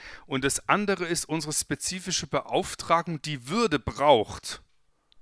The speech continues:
Ja? All die Dienste, die wir machen in der Gemeinde, ist eine spezifische Beauftragung auf Zeit. Es wird vergehen. Irgendwann ist es beendet. Wenn du davon dir deine Wert und Würde ziehen möchtest, deine Identität,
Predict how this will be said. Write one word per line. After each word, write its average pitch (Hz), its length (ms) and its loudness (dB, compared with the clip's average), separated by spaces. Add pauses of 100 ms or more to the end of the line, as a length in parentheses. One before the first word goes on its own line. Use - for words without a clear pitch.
(420)
Ja? 139 180 2 (840)
All 226 260 6
die 214 180 -2
Dienste, 214 460 0
die 180 160 -6
wir 180 100 2
machen 196 220 0
in 185 60 -2
der 175 100 0
Gemeinde, 165 640 0 (440)
ist - 240 0
eine 147 240 0
spezifische 170 640 -4
Beauftragung 143 680 0
auf 127 320 0
Zeit. - 600 -4 (540)
Es - 200 -4
wird 147 120 -2
vergehen. 117 580 0 (580)
Irgendwann 139 360 2
ist 123 120 -6
es 117 100 -6
beendet. 120 800 -4 (800)
Wenn 139 160 4
du 139 100 2
davon 196 440 2
dir 185 100 2
deine 170 340 0
Wert 185 260 2
und 147 200 -4
Würde 185 300 -2
ziehen 208 360 -2
möchtest, 131 360 -2
deine 143 160 2
Identität, 165 920 0